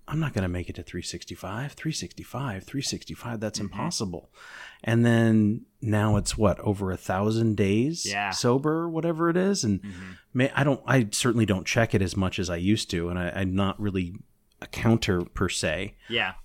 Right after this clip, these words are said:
Speaker 1: Um, but it's, it's just a good, it's a good marker. And you kinda, again, I think as an alcoholic,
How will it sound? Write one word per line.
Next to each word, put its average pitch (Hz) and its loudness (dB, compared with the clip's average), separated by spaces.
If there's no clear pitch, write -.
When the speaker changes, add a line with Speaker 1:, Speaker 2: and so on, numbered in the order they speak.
Speaker 1:
Um, 90 2
but 104 2
it's, - 0
it's 180 2
just 226 2
a 175 8
good, 139 4
it's 135 -2
a 147 -2
good 139 2
marker. 131 2
And 104 4
you 101 2
kinda, 117 0
again, 131 6
I 113 -2
think - 0
as 123 2
an 127 2
alcoholic, 110 0